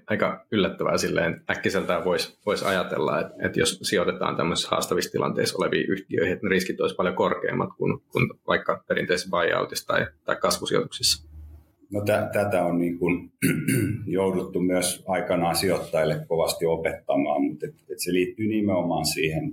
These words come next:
Speaker 2: siihen vaan arvostustasoihin, millä mennään sisään ja siihen koko instrumentaatioon, jolla, jolla se rakenne luodaan. Totta kai hi-, aika näyttää sen, että miten hyvin,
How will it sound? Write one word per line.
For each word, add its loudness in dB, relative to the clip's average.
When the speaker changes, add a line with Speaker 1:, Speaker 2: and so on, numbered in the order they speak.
Speaker 2:
siihen 0
vaan 0
arvostustasoihin, 0
millä 0
mennään 2
sisään 0
ja -2
siihen -4
koko -2
instrumentaatioon, 0
jolla, -2
jolla 2
se -2
rakenne -2
luodaan. 0
Totta 0
kai 2
hi-, 4
aika 0
näyttää 2
sen, 0
että -4
miten 0
hyvin, 0